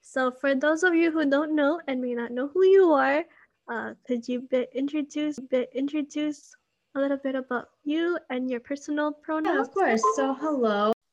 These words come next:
Speaker 2: I am Maylene. I go by she, her pronouns, and I grew up in the S F A area,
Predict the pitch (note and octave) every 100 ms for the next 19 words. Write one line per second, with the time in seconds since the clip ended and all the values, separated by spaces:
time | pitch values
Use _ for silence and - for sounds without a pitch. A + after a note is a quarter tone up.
0 | _ A#3 A#3+ B3 A#3+ A#3+ A#3+ A#3+ B3 A#3+
1 | A#3+ A3 G#3+ C4 D4 - A3+ A3 A3 A3+
2 | A3+ G#3+ G#3+ A3 E4+ F4 E4+ D#4 D4+ D4
3 | D4 D4 - - - - A#3 A3+ B3+ C#4
4 | C#4+ C4+ B3+ A#3 A3+ A3 G3+ - G3+ F#3
5 | G3+ - D#4 D#4+ E4 D#4+ D#4+